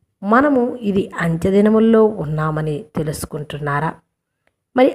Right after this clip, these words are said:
అంత్యదినముల్లో ఉన్నాము కాబట్టే అపాయకరమైన పనులన్నిటినీ మనం చూస్తున్నాం. మనుషుల్లో ఉండే స్వార్థాన్ని మనము తెలుసుకుంటున్నాం. మరి అలాగే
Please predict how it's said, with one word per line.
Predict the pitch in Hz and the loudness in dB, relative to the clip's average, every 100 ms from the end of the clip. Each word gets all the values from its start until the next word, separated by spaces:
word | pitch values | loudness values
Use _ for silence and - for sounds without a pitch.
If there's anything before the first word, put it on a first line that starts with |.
| - | 0
అంత్యదినముల్లో | 180 185 247 254 269 277 269 262 | -4 4 6 6 6 4 4 2
ఉన్నాము | 233 175 165 170 170 | 0 -2 -4 -4 -4
కాబట్టే | 170 165 160 156 196 208 254 - - | -4 -6 -6 -8 -6 -6 -8 -14 -12
అపాయకరమైన | 156 - 156 170 202 202 170 160 147 147 143 - - | -10 -6 -4 -2 -4 -6 -6 -6 -8 -8 -10 -14 -18
పనులన్నిటినీ | 156 151 147 147 - - 180 - | -18 -16 -16 -18 -18 -10 -8 -8
మనం | 165 143 | -8 -8
చూస్తున్నాం. | 151 - 156 - 156 139 147 - _ _ _ _ _ _ _ _ _ - | -10 -8 -10 -10 -10 -6 -4 -6 _ _ _ _ _ _ _ _ _ -2
మనుషుల్లో | 233 294 - 294 277 254 | 2 2 2 4 8 8
ఉండే | 220 208 196 | 6 4 2
స్వార్థాన్ని | 190 - 175 160 160 156 165 160 151 151 - - _ _ | 0 -4 -2 -2 -4 -6 -4 -4 -6 -10 -14 -18 _ _
మనము | 156 143 139 175 302 - | -8 -6 -4 -6 -6 -6
తెలుసుకుంటున్నాం. | 170 151 - - 151 160 151 160 156 - _ _ _ _ _ _ _ _ _ _ _ _ _ 240 | -6 -4 -8 -8 -10 -8 -4 -4 -4 -10 _ _ _ _ _ _ _ _ _ _ _ _ _ 0
మరి | 247 196 190 - _ _ 160 | 2 0 -2 -10 _ _ -6
అలాగే | 156 160 165 147 151 | -2 -2 -2 -2 -4